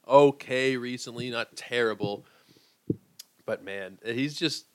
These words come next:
he just sucks. Like, Yusei Kikuchi just sucks, man. Uh, he's allowed five runs in five innings to the Orioles. Uh, doesn't really strike out that many batters recently. I mean, that was a big thing for him, that the above-average strikeout rate was gonna kinda save his value.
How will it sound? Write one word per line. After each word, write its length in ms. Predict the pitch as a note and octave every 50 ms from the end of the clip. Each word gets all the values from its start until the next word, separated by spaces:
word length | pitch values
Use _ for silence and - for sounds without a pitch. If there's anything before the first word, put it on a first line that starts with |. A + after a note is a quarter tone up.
| _ _
he 160 | _ - D#3
just 320 | D#3+ - E3+ - - - -
sucks. 480 | A2 G2 F#2 - - - - - - -
Like, 140 | G#2 G2
Yusei 320 | A2 B2+ D#3+ D#3+ - F3 D#3+
Kikuchi 400 | C#3+ - - B2+ A#2+ - A2+ G#2+
just 320 | G2+ G2 F2+ - - -
sucks, 320 | - G2+ G2 F#2+ - - A2+
man. 280 | G2 F#2+ F#2+ F#2+ F#2+ - - - - - - _ _ _ _ -
Uh, 180 | F#2 F2+ E2+
he's 220 | - G#2+ A2+ G#2+ -
allowed 240 | G2+ G2+ G2+ G2+
five 400 | - - - B2+ C3 C3+ C3+ B2
runs 320 | B2 A#2+ A#2 A#2 A#2 A2+ G#2+
in 60 | G#2
five 320 | F#2+ _ G#2 G#2 G#2 G2+
innings 300 | G2 G2+ G2+ G2 F#2+ -
to 80 | - G2
the 120 | F#2 F#2
Orioles. 580 | F#2+ G2 G2 G2+ G2 F#2+ G2 F#2+ F#2 - - - - - -
Uh, 60 | E2+ - _ _ _ _ _ - - _ _ _ _ _ _ _ _ _ _
doesn't 180 | D#3 E3 F#3+ E3
really 180 | D#3+ F3 E3+
strike 320 | D#3+ - - D#3 D3+ D3+ -
out 140 | D3+ D3 D3
that 160 | D3+ D3 C3+
many 160 | C3+ D3 C#3+
batters 460 | C3 B2+ A#2+ B2 C3+ C#3 C#3 B2+ A2+
recently. 460 | A2+ B2 C3 B2+ - C3+ C3 C3 C3+ B2
I 40 |
mean, 100 | A#2 A2+
that 120 | A2 B2 C3+
was 140 | C#3+ C3 C3
a 40 |
big 300 | A2+ - B2+ B2 B2 A#2+
thing 300 | - - - A2+ A#2 B2+
for 100 | A#2+ C3
him, 200 | A#2 A#2 A#2+ B2
that 100 | A#2+ G#2+
the 140 | - G#2 G2+
above-average 600 | G2 G2 G#2 G#2 G#2+ G#2+ G#2+ G#2+ G#2 G#2 - -
strikeout 340 | - G2 G#2 G2+ A2 G#2+ F#2+
rate 220 | G2 G2+ G2+ F#2
was 140 | - G2+ -
gonna 180 | - F#2 F2+ F2+
kinda 220 | - G#2+ G2 F#2
save 320 | - - - G2+ G2+ G2+ G2
his 160 | G2+ F#2+ -
value. 500 | - F#2+ G2+ G#2+ A#2 A#2+ A#2+ A#2 A#2